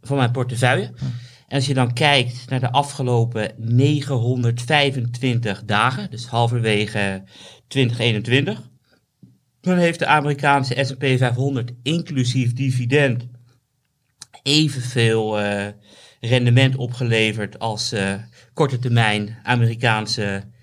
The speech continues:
Speaker 1: staatsobligaties. En ik ben heel nieuwsgierig, eh, op hoeveel dagen we uiteindelijk gaan uitkomen. We zitten nu op negenhonderdvijfentwintig. De rente staat op vijf komma vijfendertig, de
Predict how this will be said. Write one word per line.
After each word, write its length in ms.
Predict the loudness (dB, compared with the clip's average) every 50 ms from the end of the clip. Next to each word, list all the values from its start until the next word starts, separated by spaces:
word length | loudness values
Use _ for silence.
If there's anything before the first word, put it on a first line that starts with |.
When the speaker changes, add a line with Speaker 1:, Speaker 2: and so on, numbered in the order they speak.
| _ _ _
Speaker 1:
staatsobligaties. 1040 | -4 0 2 2 2 0 -2 -4 -4 -6 -6 -6 -4 -4 -4 -4 -6 -10 -14 -14 -12
En 60 | -12
ik 80 | -10 -6
ben 100 | -2 2
heel 300 | 4 4 4 4 2 2
nieuwsgierig, 840 | 0 0 0 0 -2 -2 0 2 2 2 2 2 0 -2 -2 -4
eh, 180 | -4 -4 -2 -4 -4 -6 -10 -18 -18 -18 -20 -20 -18
op 120 | -12 -4
hoeveel 380 | -2 0 0 2 2 2 2 2
dagen 440 | 2 2 2 2 0 0 0 0
we 60 | 0 0
uiteindelijk 640 | 0 -2 0 0 0 2 2 2 2 0 -2 -6
gaan 160 | -4 0 2
uitkomen. 680 | 4 4 2 0 0 0 0 0 0 0 -2 -2 -4 -4
We 60 | -2
zitten 180 | -2 -2 -2 0
nu 100 | 0 0
op 80 | 2
negenhonderdvijfentwintig. 1400 | 2 2 4 4 4 4 2 -2 -4 -6 -6 -4 -2 0 2 2 0 -2 -2 0 2 2 2 2 0 -2 -4 -8 -16 -20 -20 -20 -20 -20 -20 -20 -20 -20 -20 -20 -20 -20 -20 -14 _
De 100 | 0 4
rente 360 | 4 6 6 4 4 0 0
staat 240 | 0 2 2 2 0
op 80 | -2 -2
vijf 280 | 0 2 2 2 2 0
komma 480 | -2 -2 0 0 0 0 0 0 -2 -4 -2
vijfendertig, 640 | 0 2 2 2 2 2 0 0 0 0 0 -2 -6
de 120 | -6 -8